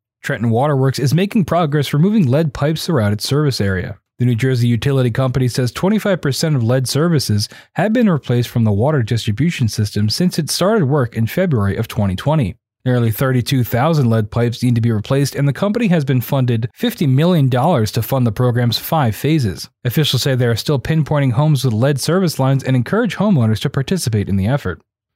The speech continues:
The winter coronavirus surge in New Jersey may be starting to peak. Latest figures show there are more than nineteen thousand four hundred cases.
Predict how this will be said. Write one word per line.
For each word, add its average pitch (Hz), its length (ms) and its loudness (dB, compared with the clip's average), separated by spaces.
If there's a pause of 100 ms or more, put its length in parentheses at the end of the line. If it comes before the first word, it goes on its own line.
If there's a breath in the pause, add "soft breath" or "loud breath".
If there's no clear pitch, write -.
(200)
The 127 100 0
winter 139 260 2
coronavirus 135 600 0
surge 135 280 0
in 143 140 2
New 143 100 4
Jersey 143 380 2
may 147 180 4
be 202 140 2
starting 110 320 0
to 98 80 -4
peak. - 420 -2 (360)
Latest 113 260 0
figures 123 280 0
show 131 220 0
there 117 140 2
are 120 40 4
more 120 220 2
than 110 160 4
nineteen 165 400 2
thousand 117 340 0
four 123 220 0
hundred 104 260 -2
cases. 139 500 -4